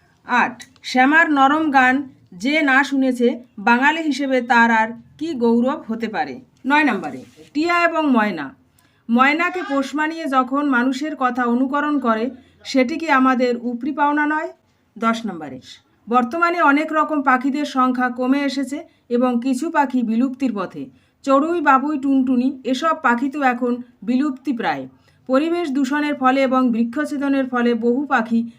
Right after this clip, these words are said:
বিলুপ্তির পথে। এগারো নম্বরে, সরকার সহ সমস্ত সরকারি ও বেসরকারি প্রতিষ্ঠান তথা সকল সচেতন নাগরিকদের পাখিদের বাঁচানোর পরিকল্পনা না নিলে বাংলার এই চিরাচরিত অপরূপ সৌন্দর্য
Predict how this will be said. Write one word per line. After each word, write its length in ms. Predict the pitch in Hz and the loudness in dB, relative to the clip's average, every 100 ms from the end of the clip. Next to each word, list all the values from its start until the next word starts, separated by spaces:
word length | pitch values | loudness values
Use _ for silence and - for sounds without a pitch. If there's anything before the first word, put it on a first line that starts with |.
| _ | _
বিলুপ্তির 500 | 190 233 240 - 233 196 | 0 2 0 0 -2 -2
পথে। 320 | 170 160 139 - - - - | -8 -10 -18 -18 -20 -16 0
এগারো 300 | 262 277 240 | 2 4 2
নম্বরে, 400 | 185 151 139 123 - _ - | -2 -8 -12 -14 -20 _ -20
সরকার 480 | - 269 269 330 | 0 2 4 2
সহ 240 | 339 339 330 | 0 2 0
সমস্ত 480 | 320 262 302 302 311 | 2 0 0 -2 -6
সরকারি 540 | 269 254 240 277 302 | -2 0 2 0 0
ও 40 | |
বেসরকারি 540 | 254 247 277 285 285 285 | -2 0 -2 -2 -2 -4
প্রতিষ্ঠান 640 | 240 240 269 262 254 254 254 - _ - | -4 -2 -2 -2 -2 0 -4 -12 _ 2
তথা 340 | 277 277 226 | 2 2 -2
সকল 380 | 202 247 262 330 | 0 0 0 -4
সচেতন 500 | 320 254 262 269 294 | -4 -4 -4 -4 0
নাগরিকদের 580 | 262 233 247 247 226 320 - _ _ | 0 0 0 -2 -2 -4 -8 _ _
পাখিদের 460 | 226 233 302 339 311 | -2 -2 -4 -4 0
বাঁচানোর 500 | 254 240 262 262 247 | 0 0 -2 -2 -2
পরিকল্পনা 640 | 240 247 277 269 269 262 | -4 -2 -4 -4 -2 0
না 220 | 240 226 | 2 2
নিলে 380 | 226 269 233 233 - _ | 2 0 0 -2 -8 _
বাংলার 460 | 190 233 254 294 311 | -2 2 2 0 -2
এই 160 | 285 254 | -2 -2
চিরাচরিত 600 | 247 247 277 277 269 240 | -2 0 0 -2 -4 -2
অপরূপ 500 | 247 233 240 285 269 | -2 -2 -2 -6 -6
সৌন্দর্য 500 | - 233 233 233 | 0 4 4 4